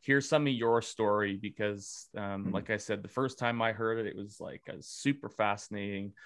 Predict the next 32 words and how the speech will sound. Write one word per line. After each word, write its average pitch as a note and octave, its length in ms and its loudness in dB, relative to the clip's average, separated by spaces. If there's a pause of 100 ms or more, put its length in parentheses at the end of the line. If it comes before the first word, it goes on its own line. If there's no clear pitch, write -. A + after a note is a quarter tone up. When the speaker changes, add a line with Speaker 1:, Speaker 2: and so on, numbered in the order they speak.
(180)
Speaker 1:
and G#2+ 140 -6
just A2 160 0
Speaker 2:
Mm-hmm. C3 120 2
Speaker 1:
really, B2+ 500 4
uh, G2 420 2 (1600)
eye-opening, C#3+ 640 10
I G#2 100 4
guess. G2+ 380 2
And, A#2+ 160 2
and, A2+ 400 -2
and A#2+ 100 0
Speaker 2:
Yeah. D#2 60 -4 (160)
Speaker 1:
that's C#3 220 6
part D3+ 220 6
of C3 60 0
the B2 80 -6
things C3 280 0
I A#2+ 80 6
wanted A#2+ 340 0
to A2+ 80 -6
talk B2+ 300 4
about A#2 320 0
that A2+ 160 4
we A2+ 100 -2
didn't A2+ 320 -4
get A#2 260 2
to, A2 180 -4 (100)
but, G#2 220 0 (320)
um, G2+ 440 -2
Speaker 2:
Yeah. E2 140 0 (480)
Speaker 1:
my D#3 280 10
own D#3+ 440 6